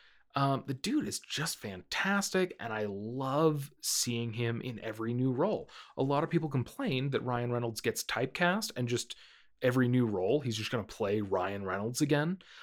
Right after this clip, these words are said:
But the thing is, he's got a great enough personality that I'm fine with people writing a Ryan Reynolds-y character into their movies. I think the same applies to The Rock, Dwayne Johnson. However,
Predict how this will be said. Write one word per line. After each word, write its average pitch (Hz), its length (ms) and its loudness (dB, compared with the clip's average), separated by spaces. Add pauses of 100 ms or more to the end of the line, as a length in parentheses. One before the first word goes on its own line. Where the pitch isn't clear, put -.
(140)
But - 80 -8
the 220 100 -2
thing 220 280 0
is, 120 460 0 (480)
he's - 320 -2
got - 460 -2 (160)
a 139 80 2
great 135 400 0
enough 156 280 0
personality 165 800 0 (260)
that 156 160 2
I'm 202 140 4
fine 196 640 0 (680)
with 170 240 0
people 170 300 4
writing 123 420 4
a 147 60 4
Ryan 117 360 0
Reynolds-y 127 400 0
character 107 440 -2
into 117 180 -2
their 180 140 4
movies. - 460 -2 (460)
I 147 100 2
think 190 160 4
the 143 80 4
same 233 580 2 (360)
applies 165 680 2
to 120 100 -4
The 117 100 4
Rock, 101 500 0 (320)
Dwayne 131 240 4
Johnson. 147 480 2 (340)
However, 131 560 4